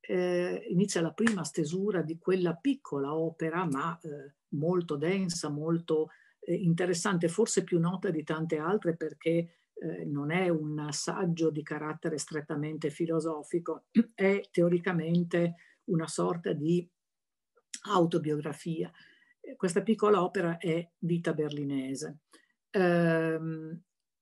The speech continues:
è la, eh, diciamo, eh, un'opera che nasce dal recupero di schegge di memoria. Sono schegge di memoria di un mondo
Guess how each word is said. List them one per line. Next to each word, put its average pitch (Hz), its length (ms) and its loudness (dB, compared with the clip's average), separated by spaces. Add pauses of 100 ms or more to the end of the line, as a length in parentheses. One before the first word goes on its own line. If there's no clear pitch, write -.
(160)
è 202 220 2
la, 170 380 0
eh, 170 600 -4 (400)
diciamo, 208 960 -4
eh, 214 200 -4
un'opera 233 500 0
che 190 140 -2
nasce 185 380 0
dal 160 180 0
recupero 185 600 0
di 165 120 0
schegge 180 440 4
di 165 120 0
memoria. 139 680 -6 (640)
Sono 208 240 0
schegge 220 380 2
di 190 100 2
memoria 185 600 2
di 165 100 2
un 185 160 2
mondo 170 760 2